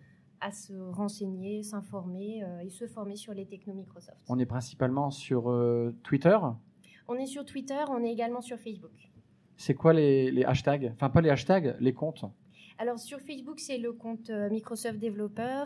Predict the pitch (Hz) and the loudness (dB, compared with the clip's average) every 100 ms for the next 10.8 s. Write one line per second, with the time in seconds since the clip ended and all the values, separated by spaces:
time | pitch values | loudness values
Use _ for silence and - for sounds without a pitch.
0 | - 220 214 - 220 - 226 247 262 - | -6 -6 -6 -8 -10 -8 -6 -6 -8 -8
1 | 226 208 208 208 208 202 208 208 208 226 | -6 -4 -2 -2 -2 -2 -2 -2 -4 -4
2 | 226 208 208 214 214 - 226 226 196 233 | -2 -2 -2 -6 -8 -4 -2 -2 -2 -2
3 | 240 214 202 208 - 208 196 185 - - | -2 -2 -2 -4 -6 -8 -6 -10 -16 -18
4 | - _ _ 170 - 123 117 - 143 127 | -20 _ _ -2 0 0 -2 -4 -2 -2
5 | 120 - - - _ - 123 127 127 127 | -4 -8 -20 -20 _ 4 6 6 6 4
6 | 127 - - - - - 135 127 120 127 | 0 -6 -14 -20 -18 -2 2 2 2 0
7 | - 185 165 - 151 143 139 143 139 139 | 0 -2 -2 -4 -2 -2 0 0 0 2
8 | 175 180 190 185 170 107 - 107 101 95 | 0 2 0 -2 -4 -6 0 2 2 0
9 | 104 104 104 104 95 110 104 - - _ | -6 -10 -6 -4 -4 -4 -8 -12 -20 _
10 | - 92 90 113 127 139 117 80 | -14 -10 -8 -6 -6 -6 -8 -8